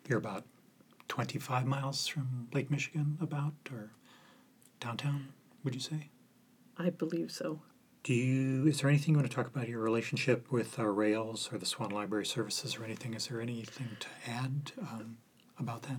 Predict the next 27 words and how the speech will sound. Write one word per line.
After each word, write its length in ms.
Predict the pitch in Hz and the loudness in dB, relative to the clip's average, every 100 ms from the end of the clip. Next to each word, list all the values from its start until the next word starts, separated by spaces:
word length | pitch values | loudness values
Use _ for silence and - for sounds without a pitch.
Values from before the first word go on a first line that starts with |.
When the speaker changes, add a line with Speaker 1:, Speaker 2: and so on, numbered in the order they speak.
| 127 - - | -8 -4 6
Speaker 2:
Well, 220 | 175 - | 6 6
um, 320 | 165 - - - - - - - - - - - - - - - - | 2 0 -4 -10 -20 -20 -20 -18 -16 -14 -16 -18 -16 -16 -14 -14 6
libraries 520 | 185 214 220 226 190 | 8 10 12 10 10
in 80 | 180 | 6
Illinois 560 | 165 160 151 147 147 143 | 6 4 4 2 0 -2
have 180 | 156 | -4
such 240 | - 147 - | -4 -4 -4
a 40 | |
strong 340 | 147 - 139 147 | -4 0 4 4
history 460 | 147 156 - 139 | 4 2 0 0
of 100 | 143 | 0
resource 460 | 143 139 151 - 170 | 0 0 0 0 0
sharing, 640 | - - 151 143 143 151 - | -2 -4 -4 -4 -4 -6 -6
and 320 | - 151 143 143 | -2 0 0 0
it 220 | 160 156 | 2 2
is 340 | 147 147 147 | 2 -2 -4
fantastic 880 | - 156 147 - 156 151 - 156 156 | -4 -4 -4 -4 -4 -4 -4 -6 -6
to 180 | - - | -6 -6
be 380 | 160 160 156 160 | 2 6 6 4
a 40 | 170 | 0
member 580 | 151 151 151 151 147 151 - - - - | -2 0 0 0 -2 -4 -8 -14 -10 -2
of 260 | 156 147 | 0 0
such 400 | - - 151 - - | -4 -2 -2 -4 0
a 140 | 156 | 2
robust 800 | 156 165 160 165 151 151 147 - - | 2 4 4 4 0 -2 -2 -6 0
organization 920 | 156 147 151 147 151 151 151 151 147 151 - 156 151 147 | 0 2 0 0 0 0 0 0 0 0 -2 0 2 0
as, 140 | 147 | -2